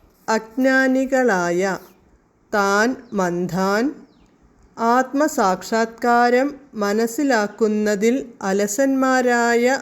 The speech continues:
അവരെ, കൃത്സ്നവിത്, യഥാർത്ഥ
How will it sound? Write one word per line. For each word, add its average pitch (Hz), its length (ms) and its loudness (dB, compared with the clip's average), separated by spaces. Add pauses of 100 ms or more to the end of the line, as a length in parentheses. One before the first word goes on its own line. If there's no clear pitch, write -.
അവരെ, 175 560 -4 (460)
കൃത്സ്നവിത്, 285 920 2 (680)
യഥാർത്ഥ 208 760 0